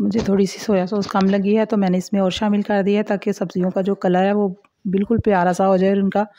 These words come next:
टेस्ट भी बहुत अच्छा सा हो जाए, क्योंकि सोया सॉस का अपना ही फ्लेवर है और ये, जब ये सब्जियों के साथ मिक्स होती है तो इसकी खुशबू भी बहुत अच्छी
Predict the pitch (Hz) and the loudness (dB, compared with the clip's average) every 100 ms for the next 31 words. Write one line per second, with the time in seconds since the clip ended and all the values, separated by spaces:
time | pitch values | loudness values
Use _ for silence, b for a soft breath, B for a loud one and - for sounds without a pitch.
0 | B B B B _ 202 190 - 202 190 | B B B B _ 2 2 2 0 2
1 | 185 180 - 165 151 170 165 151 143 _ | 2 0 0 -4 0 0 0 -2 -6 _
2 | _ - _ _ _ _ _ _ _ _ | _ -20 _ _ _ _ _ _ _ _
3 | _ _ _ _ _ _ _ _ _ _ | _ _ _ _ _ _ _ _ _ _
4 | - _ _ _ _ - - - - _ | -20 _ _ _ _ -20 -20 -20 -20 _
5 | _ _ _ _ _ _ _ _ _ _ | _ _ _ _ _ _ _ _ _ _
6 | _ _ _ - - - - - 175 196 | _ _ _ -20 -20 -20 -12 -8 -4 -4
7 | - 190 180 196 185 202 180 185 190 214 | -2 -2 0 -4 -4 -6 -4 -2 0 -2
8 | 214 202 185 190 208 202 190 214 190 175 | 0 0 2 0 2 0 0 -2 -4 -2
9 | 180 185 202 - 170 180 180 - 208 190 | -4 0 -2 -2 -4 -2 -4 -4 -6 -4
10 | 170 175 - 214 - 190 202 B B B | -6 -6 -6 -6 -2 -2 -2 B B B
11 | B - - 226 185 220 214 208 - 208 | B -8 -4 -2 0 0 2 0 0 0
12 | 208 202 180 208 202 - - 175 | 2 2 2 2 0 -4 -4 -2